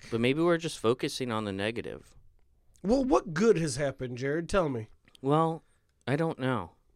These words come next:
Speaker 1: There has been some good, but that's another, so the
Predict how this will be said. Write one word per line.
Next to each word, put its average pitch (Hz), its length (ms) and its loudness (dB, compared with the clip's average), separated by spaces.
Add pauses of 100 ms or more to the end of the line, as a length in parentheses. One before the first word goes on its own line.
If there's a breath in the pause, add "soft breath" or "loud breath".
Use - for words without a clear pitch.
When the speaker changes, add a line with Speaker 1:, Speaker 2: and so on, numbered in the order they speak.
Speaker 1:
There 151 200 6
has 175 220 0
been 139 200 -4
some 127 320 -4
good, 98 280 -4 (420 soft breath)
but 117 100 -6
that's 143 220 2
another, 127 540 0 (100)
so 113 280 0
the 107 320 -2